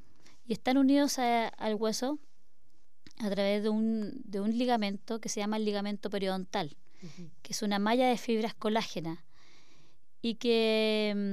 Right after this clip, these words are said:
Speaker 1: mm, permiten que uno mueva el diente hacia un lugar, por lo tanto, en una de las zonas se produce compresión a nivel óseo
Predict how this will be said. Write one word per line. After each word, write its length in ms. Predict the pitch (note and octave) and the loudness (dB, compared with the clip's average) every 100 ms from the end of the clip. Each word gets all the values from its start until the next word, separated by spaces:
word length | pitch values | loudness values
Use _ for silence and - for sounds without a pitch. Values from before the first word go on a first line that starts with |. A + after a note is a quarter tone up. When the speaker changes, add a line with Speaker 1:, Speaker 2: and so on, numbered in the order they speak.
| G3 G3 | 0 -2
Speaker 1:
mm, 40 | - - - | -6 -10 -4
permiten 520 | - A#3 C#4 C4+ C4+ | 2 6 6 6 2
que 200 | C4 A3+ | 2 0
uno 500 | - A#3+ A#3+ A#3+ A#3 - - | 0 2 2 2 0 -4 -4
mueva 360 | G#3+ A3+ A3+ | 2 4 6
el 100 | A#3 | 4
diente 340 | B3 A#3 A3 A#3 | 2 0 0 -2
hacia 200 | - A3 | 0 0
un 80 | A3+ | 2
lugar, 320 | A#3 A3 B3 - - - - - | 2 2 -2 -10 -12 -12 -12 -10
por 140 | - F#3+ | -4 0
lo 40 | |
tanto, 320 | G3 G3+ G#3 G3 | 0 0 0 -2
en 180 | F#3+ G3 | -2 0
una 220 | A#3+ C4+ | 4 4
de 80 | B3 | 4
las 160 | A3 | 2
zonas 240 | - G#3+ G#3 | 0 0 0
se 100 | G3+ | -2
produce 320 | F#3+ F#3+ - | -2 -2 -4
compresión 640 | - B3+ C#4+ C4+ - F3 | 0 0 2 0 0 -2
a 60 | F3+ | -2
nivel 240 | F3+ F3+ - | -2 -4 -4
óseo 420 | F#3+ F#3 A#3 | -4 -4 -6